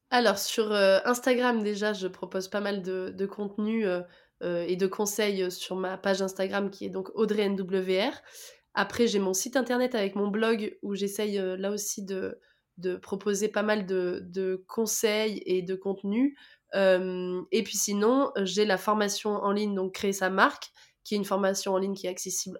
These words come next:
en permanence, euh, qui est faite pour les personnes qui veulent créer leur marque et qui ne sont pas du tout, du tout issues de ce milieu et qui partent, euh, clairement de zéro. Euh, l'inscription, elle se fait en ligne et puis après, on me, on se retrouve en fait de l'autre côté de la formation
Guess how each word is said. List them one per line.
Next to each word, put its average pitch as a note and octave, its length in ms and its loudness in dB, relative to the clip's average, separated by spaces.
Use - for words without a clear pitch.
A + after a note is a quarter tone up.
en C4+ 100 2
permanence, A3+ 680 0
euh, F#3 200 4
qui F3+ 180 -4
est B3 60 2
faite A3+ 220 -2
pour G#3+ 100 -4
les G3+ 80 0
personnes G3 500 -2
qui G3+ 180 -8
veulent A#3+ 140 2
créer A3+ 180 -2
leur G3+ 160 2
marque G3 380 -2
et G#3 160 -4
qui G#3 120 -10
ne G3+ 60 -4
sont F#3+ 220 -6
pas G#3 180 -2
du F#3+ 160 -4
tout, G3+ 380 -10
du G3+ 180 -6
tout A3 200 -10
issues G3+ 260 -8
de - 40 -14
ce G3+ 100 -2
milieu G3 460 -2
et G3 100 -2
qui G3+ 140 -4
partent, G3+ 300 -2
euh, F3 200 -2
clairement F#3+ 320 2
de F#3+ 140 2
zéro. F#3+ 540 4
Euh, F3 480 6
l'inscription, B3 560 2
elle G#3 100 0
se G3+ 80 -6
fait F3+ 100 -4
en F3 100 0
ligne B3 360 2
et F#3 140 2
puis F#3 140 -4
après, A3+ 340 0
on F#3+ 160 0
me, F#3 560 -4
on F#3+ 80 -12
se - 100 -14
retrouve G#3+ 340 -8
en G3 60 -4
fait G3 120 -4
de F#3 100 0
l'autre G3 160 -2
côté F#3+ 160 -6
de F#3+ 80 -2
la F#3 60 0
formation F#3 580 0